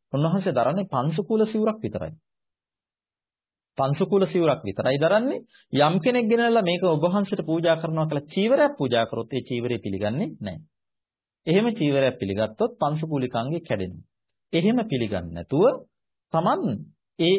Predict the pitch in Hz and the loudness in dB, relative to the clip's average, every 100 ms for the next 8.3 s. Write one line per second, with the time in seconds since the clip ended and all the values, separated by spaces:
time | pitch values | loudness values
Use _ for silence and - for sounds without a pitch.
0 | 190 175 160 139 147 160 160 170 190 214 | 2 0 0 0 2 0 0 2 4 4
1 | 240 220 196 185 180 170 156 120 104 98 | 4 2 2 2 2 4 4 2 0 -2
2 | 113 139 139 165 214 392 - _ _ _ | -2 0 2 2 2 0 -8 _ _ _
3 | _ - 165 214 - - 269 185 156 131 | _ -2 0 2 -2 0 2 2 2 2
4 | 117 104 - - 160 156 117 107 107 - | 2 0 -6 -8 -8 -6 -8 -4 -4 -6
5 | _ 131 127 - 127 156 180 180 160 156 | _ -4 -4 -2 -4 -4 -4 -4 -6 -6
6 | 135 131 131 123 113 - _ _ - 113 | -4 -2 0 0 0 -4 _ _ -6 -2
7 | 123 120 104 104 104 107 135 160 139 117 | 0 -2 -4 -6 -10 -8 -6 -4 -4 -4
8 | 113 104 98 | -6 -8 -6